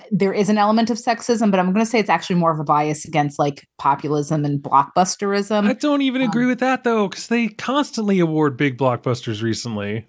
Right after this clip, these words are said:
Speaker 2: Like,
Speaker 1: Yeah,
Speaker 2: billion
Speaker 1: but,
Speaker 2: dollar
Speaker 1: like
Speaker 2: grossing movies for the last, like, three years have been, uh, I
Speaker 1: Okay,
Speaker 2: almost said
Speaker 1: Top
Speaker 2: elected.
Speaker 1: Gun, Mad Max, like, they're all these huge action hits that have these elements of, I don't know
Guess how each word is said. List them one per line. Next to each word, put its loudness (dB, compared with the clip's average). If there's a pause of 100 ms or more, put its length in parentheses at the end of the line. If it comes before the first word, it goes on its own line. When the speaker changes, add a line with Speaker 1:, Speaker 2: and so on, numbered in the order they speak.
Speaker 2:
Like, -2
Speaker 1:
Yeah, -2
Speaker 2:
billion 2
Speaker 1:
but, 2
Speaker 2:
dollar 0
Speaker 1:
like -8
Speaker 2:
grossing 0
movies 0
for -2
the 0
last, 0
like, -2
three 2
years 2
have -4
been, -2 (380)
uh, -4
I 2
Speaker 1:
Okay, 2
Speaker 2:
almost 2
said 0
Speaker 1:
Top 0
Speaker 2:
elected. -2
Speaker 1:
Gun, 2 (140)
Mad 0
Max, 0
like, -2
they're 0
all 0
these -2
huge 0 (100)
action 0
hits 0
that 0
have 2 (500)
these 0
elements 2
of, 0 (520)
I 0
don't 2
know -2